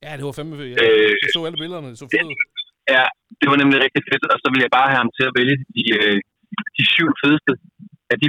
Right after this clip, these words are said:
Speaker 2: biler, for det var jo de fedeste, de fedeste, der var med.
Speaker 1: Ja.
Speaker 2: Og så, øh, så lige kommet, øh, med femogtyve linjer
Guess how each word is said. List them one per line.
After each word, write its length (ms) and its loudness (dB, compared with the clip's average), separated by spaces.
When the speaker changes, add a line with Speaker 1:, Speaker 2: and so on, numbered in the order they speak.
Speaker 2:
biler, 320 2
for 100 -2
det 100 0
var 100 4
jo 100 2
de 100 0
fedeste, 300 0
de 80 2
fedeste, 280 0
der 120 0
var 120 0
med. 80 4
Speaker 1:
Ja. 60 -10
Speaker 2:
Og 60 0
så, 100 0
øh, 180 4
så 140 0
lige 140 2
kommet, 300 4
øh, 240 4
med 140 -2
femogtyve 400 0
linjer 180 4